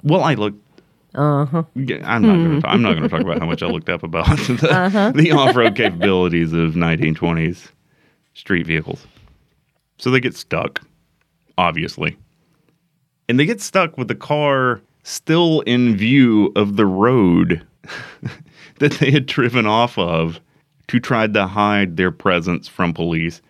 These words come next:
Speaker 1: So they jump out of the car, they take off running, they leave the two little girl hostages that they had had in the car because these little girls have proven themselves useless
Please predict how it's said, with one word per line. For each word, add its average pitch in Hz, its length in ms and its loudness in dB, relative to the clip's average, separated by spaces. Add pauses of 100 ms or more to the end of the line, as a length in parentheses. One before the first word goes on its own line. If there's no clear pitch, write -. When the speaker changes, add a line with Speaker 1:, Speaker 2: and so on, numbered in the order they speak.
(100)
Speaker 1:
So 156 200 2
they 170 160 4
jump 190 360 0
out 143 180 0
of 135 80 -4
the 135 60 -6
car, 82 540 -2 (120)
they 90 120 -2
take 147 280 -2
off 127 320 0
running, 87 560 -2 (380)
they 135 260 0
leave 190 520 0
the 123 100 2
two 170 200 0
little 131 220 2
girl 113 320 0
hostages 90 680 -2
that 85 120 -4
they 92 100 0
had 85 100 0
had 92 200 0
in 90 100 -2
the 82 60 -4
car 92 280 0
because 90 420 -2
these 87 200 -4
little 95 180 -2
girls 101 360 0
have 95 160 -2
proven 117 300 0
themselves 104 540 0
useless 147 760 0